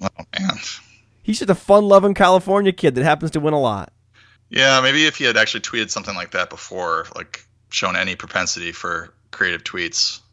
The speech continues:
Speaker 1: I would buy it. But I think he's, I think he's just hired a good P R firm to run his Twitter, honestly.
Speaker 2: Wow. Okay. Oh, wow. Clearly,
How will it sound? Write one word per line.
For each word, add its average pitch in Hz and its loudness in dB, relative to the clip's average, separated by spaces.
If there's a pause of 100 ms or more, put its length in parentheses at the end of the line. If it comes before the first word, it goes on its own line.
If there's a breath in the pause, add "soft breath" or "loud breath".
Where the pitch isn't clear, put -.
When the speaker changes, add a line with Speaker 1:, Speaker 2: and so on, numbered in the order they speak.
(160)
Speaker 1:
I 87 -10
would 85 -8
buy 78 0
it. 80 -4
But - -12 (160)
I 104 -8
think 135 -2
he's, 101 -4
I 101 0
think 110 -4
he's 95 -6
just 90 -6
hired 90 0
a - -10
good 82 -14
P - -14
R 82 -10
firm - -14 (320)
to 92 -6
run 92 0
his 82 -6
Twitter, 90 -4 (400)
honestly. 92 0 (420)
Speaker 2:
Wow. 104 -2 (420)
Okay. 113 -2
Oh, 143 -4
wow. 117 0
Clearly, 107 2